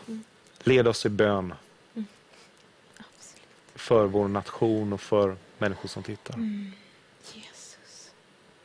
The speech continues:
Speaker 1: Jesus, vi ber att du ska vara kung i vår nation. Att du ska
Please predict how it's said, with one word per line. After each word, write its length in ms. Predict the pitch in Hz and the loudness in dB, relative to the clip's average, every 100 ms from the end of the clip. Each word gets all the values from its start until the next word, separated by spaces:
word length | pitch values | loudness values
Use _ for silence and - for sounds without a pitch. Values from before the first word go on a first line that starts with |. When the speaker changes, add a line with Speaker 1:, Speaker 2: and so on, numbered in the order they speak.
| _ _ - - - _ - - _ _ - - - _ _ _ - | _ _ -20 -20 -20 _ -20 -20 _ _ -20 -20 -20 _ _ _ -6
Speaker 1:
Jesus, 360 | 269 311 - | -4 -4 -2
vi 60 | 339 | 0
ber 180 | 349 254 | 2 0
att 120 | 254 | -2
du 100 | 240 | -8
ska 180 | - 226 | -4 -4
vara 120 | 202 | -4
kung 320 | - 240 214 208 | -4 -4 -2 -2
i 40 | |
vår 160 | 190 196 | -2 -4
nation. 680 | 202 - - 196 233 285 349 - _ _ _ _ _ - - _ - | -6 -12 -10 -8 -8 -14 -16 -18 _ _ _ _ _ -20 -20 _ -10
Att 180 | 226 - | -8 -6
du 100 | 240 | -8
ska 400 | - 214 208 | -2 2 2